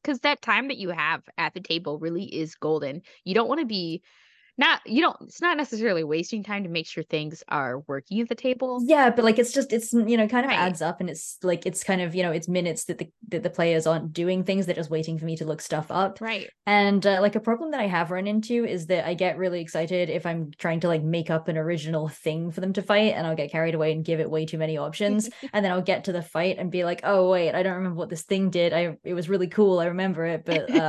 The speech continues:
Speaker 2: I made it at, like,
Speaker 1: <laughs>
Speaker 2: three A M yesterday, and I don't know." And so, like, I've started writing down, like, a list of, like, you know, if it get, like, just kind of bullet points of, like, what it's gonna do on each of its, uh, turns,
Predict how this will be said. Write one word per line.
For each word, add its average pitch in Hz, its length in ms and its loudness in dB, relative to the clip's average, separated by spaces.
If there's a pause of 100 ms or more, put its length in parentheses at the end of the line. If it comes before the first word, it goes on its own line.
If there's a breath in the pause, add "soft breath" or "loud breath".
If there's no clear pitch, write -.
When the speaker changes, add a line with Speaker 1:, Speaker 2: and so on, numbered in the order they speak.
Speaker 2:
I - 40 4
made 180 240 0
it 185 40 4
at, 170 160 2
like, 160 140 0
Speaker 1:
<laughs> - 20 -20
Speaker 2:
three 196 180 4
A 180 160 4
M 185 160 0
yesterday, 165 460 -2
and 160 180 -2
I 160 80 -2
don't 170 220 -4
know." 170 220 -2
And 160 120 -4
so, 170 140 -4
like, 160 180 0
I've 165 180 -2
started 175 420 -2
writing 165 340 -4
down, 160 300 0
like, 156 180 -6
a 151 40 -4
list 156 320 -4
of, 156 140 -2
like, 151 320 -4 (320 loud breath)
you 175 80 -2
know, 156 300 4
if 165 180 -4
it 160 80 -6
get, - 240 -2
like, 160 180 -2
just 165 220 -6
kind 170 160 0
of 156 180 -4 (680)
bullet 170 240 -2
points 165 340 -2
of, 160 100 -2
like, 156 160 0
what 175 140 0
it's 165 80 -4
gonna 165 180 -2
do 156 240 -2
on 160 80 0
each 160 200 -6
of 165 80 -2
its, - 320 -2
uh, 170 360 0
turns, 185 540 -2